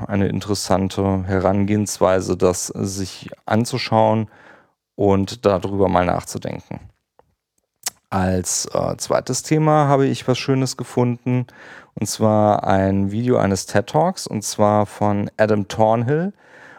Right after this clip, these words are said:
Und zwar hat Adam Thornhill gerade beim Prag Prag Magazine, äh, Quatsch, bei Prag Prag Publishing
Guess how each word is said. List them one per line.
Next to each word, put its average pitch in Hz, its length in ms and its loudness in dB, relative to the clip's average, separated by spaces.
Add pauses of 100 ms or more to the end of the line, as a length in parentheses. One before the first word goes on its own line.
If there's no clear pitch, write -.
Und 123 240 -4
zwar 110 720 2
hat - 480 -4
Adam 110 260 -2
Thornhill 113 600 2
gerade 104 340 2
beim 98 540 2
Prag - 240 -2 (100)
Prag 131 300 2
Magazine, 123 840 -2 (320)
äh, 101 280 2
Quatsch, - 300 -4
bei 101 100 0
Prag 110 280 -2 (140)
Prag 113 260 2 (440)
Publishing 147 720 -2